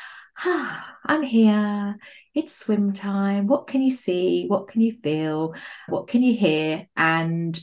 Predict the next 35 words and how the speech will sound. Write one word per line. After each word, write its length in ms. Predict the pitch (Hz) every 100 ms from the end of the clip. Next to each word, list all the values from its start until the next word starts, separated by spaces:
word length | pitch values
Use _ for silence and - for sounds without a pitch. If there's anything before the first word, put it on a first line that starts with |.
| -
it's 300 | - - -
a 60 | 196
nice 300 | 190 196 -
settling 420 | 190 - 202 185
way 180 | 180 180
of 60 |
the 100 | 180
class, 420 | 185 185 190 208 214
rather 280 | 214 214
than 140 | 202 190
all 140 | 190
down 220 | 185 170
the 60 | 170
steps 380 | 170 165 147 -
in 160 | 180
a 60 | 170
circle. 460 | 165 170 160 165 151
Now 180 | 156
it's 140 | 156 -
a 60 |
song, 440 | 139 185 117 131 139 - - - -
and 120 | 165
then 180 | 160 160
we're 160 | 160
all 120 | 160 143
sort 200 | 156 143
of 120 | 135 _ _ _ -
performing. 800 | 170 - 156 139 113 113 165 160
It's 260 | - -
just 260 | - 180 -
another, 460 | 160 151 143 139 -
another 340 | 151 156 147
way 300 | 147 147 143
of, 100 | 147 139 -
of 160 | 135